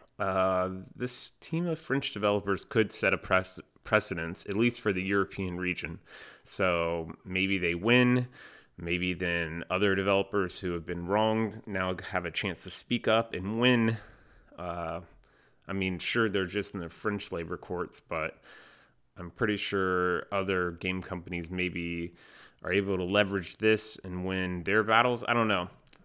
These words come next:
This will be an interesting one to follow. Um, I likely will,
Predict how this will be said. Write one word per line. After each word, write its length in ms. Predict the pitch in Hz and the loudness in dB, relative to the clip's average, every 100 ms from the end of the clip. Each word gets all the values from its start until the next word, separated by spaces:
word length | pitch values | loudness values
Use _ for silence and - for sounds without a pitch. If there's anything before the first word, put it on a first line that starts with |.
| - | -6
This 200 | 127 127 | -4 0
will 180 | 139 139 | 2 6
be 160 | 139 | 8
an 100 | 135 | 8
interesting 460 | 131 123 - - 113 | 6 2 -2 -2 0
one 140 | 113 | 2
to 60 | 107 | 0
follow. 600 | - 104 95 95 90 95 - - - | 0 2 2 2 2 -2 -10 -18 -10
Um, 640 | 87 85 85 82 82 90 85 - - _ _ _ - _ - | -8 -6 -6 -6 -8 -10 -14 -20 -20 _ _ _ -20 _ -8
I 140 | 85 | -8
likely 580 | 85 92 98 101 95 92 | -2 0 0 0 0 0
will, 440 | 90 87 85 85 | -2 -2 -4 -6